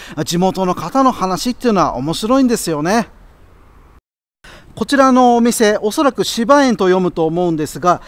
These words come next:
池田駅を降りてすぐのところにあるので、ぜひ特急列車で一本で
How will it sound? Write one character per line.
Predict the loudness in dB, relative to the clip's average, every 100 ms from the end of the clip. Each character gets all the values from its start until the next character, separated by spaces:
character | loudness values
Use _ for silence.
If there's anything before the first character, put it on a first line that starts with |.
| -18 -6
池 | -2 0 4
田 | 4
駅 | 4 4 4
を | 4
降 | 2 0
り | 0
て | -2
す | -2 -4 0
ぐ | 2
の | 2
と | 2 0
こ | 0
ろ | 2
に | 0
あ | -2 -4
る | -2 -2
の | -2
で、 | -2 -2 -2 -6 -20 -16
ぜ | -2 -2
ひ | 0 -4
特 | -4 -4
急 | -2 -2
列 | -2 0
車 | 0
で | 0 -4 -2
一 | -2
本 | 0 2 2
で | 2 -2